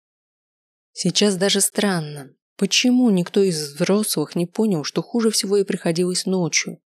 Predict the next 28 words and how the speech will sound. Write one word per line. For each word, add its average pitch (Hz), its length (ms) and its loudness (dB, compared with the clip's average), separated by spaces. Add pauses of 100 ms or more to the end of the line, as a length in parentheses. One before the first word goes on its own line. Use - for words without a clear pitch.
(400)
Почему 208 320 4
никто 247 280 4
не 233 140 6
додумался 226 540 4
хотя 220 260 0
бы 202 100 0
оставить 208 440 0
включенным 208 540 0
свет? 196 420 0 (760)
Не 180 160 4
потому 208 420 2
ли, 220 100 4
что 202 200 2
те 214 180 0
были 202 200 4
заняты 196 420 0
лишь 196 180 2
собой, 208 520 -2 (360)
очередным 226 640 2
выяснением 170 580 0
отношений? 160 760 -4 (500)
Кто - 180 2
виноват 214 420 4
в - 80 -12
том, 208 140 2
что 202 160 -2
случилось 208 480 2
больше? 175 500 0